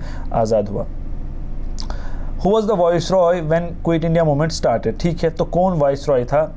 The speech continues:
जब Quit India movement start हुई? अब नाइनटीन फ़ोर्टी टू में हुआ, हमें पता है, Lord Reading, Lord Irwin, Lord लिनलिथ Gore, Lord केल्म्सफोर्ड, ठीक है। यहाँ पे भी देखिए, मैं अब, अब ये अगर सीबीटी में exam होता है, अ, यूँ तो अगर ओएमआर होता था,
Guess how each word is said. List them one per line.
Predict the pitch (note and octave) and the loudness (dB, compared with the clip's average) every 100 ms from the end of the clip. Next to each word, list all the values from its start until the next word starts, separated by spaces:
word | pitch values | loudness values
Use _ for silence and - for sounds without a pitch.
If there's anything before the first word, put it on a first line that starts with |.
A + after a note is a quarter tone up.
| - | -4
जब | A#2 F#3+ - - | 0 0 -2 -4
Quit | D#3 E3 - | 0 0 0
India | C#3 B2+ C#3+ | 0 2 2
movement | B2+ A#2+ C#3+ | 2 0 -2
start | - A#2+ A2 | 0 2 2
हुई? | A#2+ | 0
अब | B2+ B2+ | 0 2
नाइनटीन | B2+ B2+ D3 | 0 0 0
फ़ोर्टी | D3 C#3 C#3+ | 0 0 0
टू | D3+ | 0
में | D3 C3+ | 2 2
हुआ, | C3 B2+ | 2 0
हमें | B2+ C3 | 2 0
पता | C3 C3+ C#3 | 0 0 0
है, | B2+ - - - - | -2 -6 -8 -6 0
Lord | B2 C#3+ B2+ | 2 2 2
Reading, | C3 C3+ D3 D3 C#3 | 0 0 0 -2 0
Lord | B2 B2+ C3+ | 2 2 2
Irwin, | D3 B2 C3 C#3 | 0 0 0 0
Lord | C3 A#2+ C3 | 0 2 2
लिनलिथ | B2 B2+ C3 A#2 | 2 2 0 0
Gore, | C3 C3+ | 2 2
Lord | A2+ C3+ D#3 - - - - | 4 2 0 -6 -10 -4 0
केल्म्सफोर्ड, | C3+ C3 B2+ - C3+ G2+ - - | 2 2 -2 -2 0 0 -2 -4
ठीक | D#3+ - | -2 -2
है। | - - - - | -4 -4 -4 -2
यहाँ | B2+ D3 E3+ | 0 2 2
पे | E3+ | 0
भी | D#3+ | 0
देखिए, | C#3+ D#3 D#3+ | 2 0 0
मैं | C3+ C#3 | 2 2
अब, | C#3+ - | 2 2
अब | G#2 A2 C#3 C#3 | 2 2 2 2
ये | C3+ E3 | 0 2
अगर | D#3 D#3+ | 2 0
सीबीटी | D3 D#3+ D3 D3+ D#3 | 0 0 0 2 2
में | D3+ | 2
exam | C#3 B2+ C#3 C#3+ | 2 2 2 0
होता | C3+ C#3+ C#3 | 0 0 2
है, | C#3 C#3 - - - | 2 2 0 -8 -4
अ, | - - | -2 0
यूँ | C3 B2+ D#3+ | 0 2 2
तो | E3 E3+ D#3+ | 2 2 2
अगर | D3 C#3 | 0 0
ओएमआर | - C#3+ C#3+ D3 C3+ | 2 2 2 2 2
होता | C3+ C#3 | 0 0
था, | B2+ C3 | 2 0